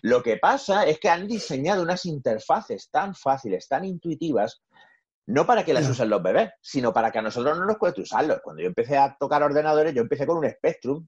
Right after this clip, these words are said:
Speaker 1: de, de cassette, de esto, y claro, pues había que programar en basic, pues es una mierda. O sea, tienes que escribir comandos, es-, saber cómo escribirlos, la sintaxis, si no lo escribes bien, el ordenador te manda la mierda.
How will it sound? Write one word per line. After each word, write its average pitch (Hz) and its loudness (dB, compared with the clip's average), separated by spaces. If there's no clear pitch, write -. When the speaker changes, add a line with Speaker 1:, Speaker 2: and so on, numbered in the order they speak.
Speaker 1:
de, - -10
de - -14
cassette, - -2
de 92 -6
esto, - -2
y 78 -20
claro, 127 0
pues - -10
había 80 -6
que 117 0
programar 156 2
en 98 -2
basic, 127 -2
pues - -14
es 82 -12
una 160 0
mierda. 131 -2
O - -20
sea, 92 -10
tienes 98 -8
que - -8
escribir 113 -2
comandos, 147 2
es-, - -2
saber 120 2
cómo 120 0
escribirlos, 151 2
la 123 0
sintaxis, 143 -4
si 131 -4
no 117 2
lo 123 4
escribes 117 0
bien, 131 2
el 120 2
ordenador 110 2
te 120 0
manda 110 -2
la 113 0
mierda. 147 2